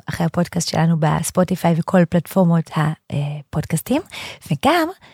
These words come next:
יש לנו אינסטגרם. אני קרן אנגמן, ושותפיי המדהימים All In פודקאסטים, ונשמח שתעקבו אחרינו גם שם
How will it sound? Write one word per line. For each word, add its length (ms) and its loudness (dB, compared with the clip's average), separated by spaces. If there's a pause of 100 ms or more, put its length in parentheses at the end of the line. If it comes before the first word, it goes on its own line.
(240)
יש 120 -4
לנו 100 2
אינסטגרם. 580 0 (380)
אני 180 6
קרן 300 2
אנגמן, 560 4 (380)
ושותפיי 760 0
המדהימים 640 2 (240)
All 360 2
In 260 6
פודקאסטים, 600 -2 (440)
ונשמח 920 2
שתעקבו 560 0
אחרינו 280 0
גם 160 0
שם 240 -2